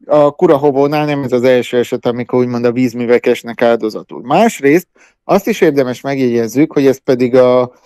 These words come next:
Wall Street Journal hozta le, ami szerint az ukrán fél már korábban megkezdte, sőt, ha az, ha visszanézünk, akkor már kétezer-huszonnégy tavaszán már belebegtette,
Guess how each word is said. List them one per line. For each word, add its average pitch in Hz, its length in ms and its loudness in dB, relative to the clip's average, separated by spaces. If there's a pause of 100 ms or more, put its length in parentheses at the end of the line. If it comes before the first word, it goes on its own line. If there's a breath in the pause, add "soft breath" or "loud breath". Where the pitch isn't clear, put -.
(340 soft breath)
Wall 180 340 4
Street 147 460 -2
Journal 160 420 2
hozta 127 360 -2
le, 160 300 0 (640)
ami 175 240 2
szerint 151 640 0
az 147 460 2
ukrán 156 480 0
fél 135 460 0 (280 soft breath)
már 180 600 0
korábban 139 640 0
megkezdte, 151 760 -2
sőt, 139 380 2
ha 135 200 0
az, 139 340 -6
ha 135 280 0
visszanézünk, 135 680 -4
akkor 135 280 -2
már 131 160 -4
kétezer-huszonnégy 135 2250 0
tavaszán 143 640 0
már 135 240 -4
belebegtette, 139 1040 0